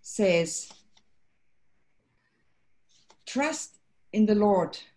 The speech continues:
with all your heart, and the Lord's shield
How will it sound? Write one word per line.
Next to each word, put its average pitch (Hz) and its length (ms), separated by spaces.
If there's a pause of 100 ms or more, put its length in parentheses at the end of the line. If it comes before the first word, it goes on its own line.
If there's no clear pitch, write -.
(100)
with 170 160
all 208 240
your 196 160
heart, - 580 (1040)
and 190 140
the 208 80
Lord's 247 500 (420)
shield 151 600